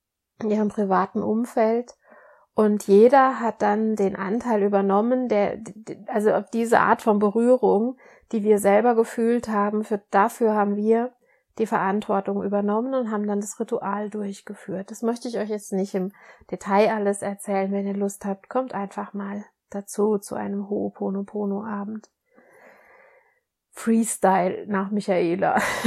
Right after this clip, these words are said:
Naja, auf jeden Fall ging es darum, dass, ähm, Paare sich getrennt haben, dass Familien,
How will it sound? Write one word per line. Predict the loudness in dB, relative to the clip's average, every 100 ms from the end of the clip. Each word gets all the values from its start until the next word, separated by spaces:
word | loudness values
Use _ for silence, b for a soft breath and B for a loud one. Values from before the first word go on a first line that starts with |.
| 6 8 -2 -2 B B B B B B _
Naja, | 4 6 6 4 2
auf | 0 2
jeden | 2 4 0
Fall | 4 6 6 4 0 _ _ _ _ _ _
ging | 4 6
es | 6 4 6
darum, | 6 6 6 4 4 2
dass, | 2 4 4 2 -6 -8 -10 -12 -4
ähm, | 0 2 0 -2
Paare | 2 4 4 4 2
sich | 0 -4 -4 -4
getrennt | -4 0 0 -2 -2
haben, | 0 2 0 -2
dass | -2 -4 -2
Familien, | 0 2 2 2 2 2 0